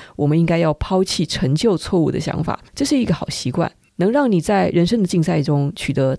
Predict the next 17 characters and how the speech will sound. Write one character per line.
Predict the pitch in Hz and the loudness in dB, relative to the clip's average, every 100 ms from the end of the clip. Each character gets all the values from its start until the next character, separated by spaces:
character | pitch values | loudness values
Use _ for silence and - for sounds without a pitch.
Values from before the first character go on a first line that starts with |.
| - | -4
巨 | 170 | -4
大 | 156 131 | 0 0
的 | |
优 | 135 139 | 0 0
势。 | 143 151 - - | 0 -4 -6 -8
许 | - | -4
多 | 247 330 | 0 2
人 | |
有 | 302 - | 2 0
个 | 135 | -2
非 | - 233 | -2 -4
常 | 214 | -2
不 | 247 | -2
好 | - - | -4 -4
的 | 147 | -4
习 | - - | -4 -4
惯， | - - | -2 -4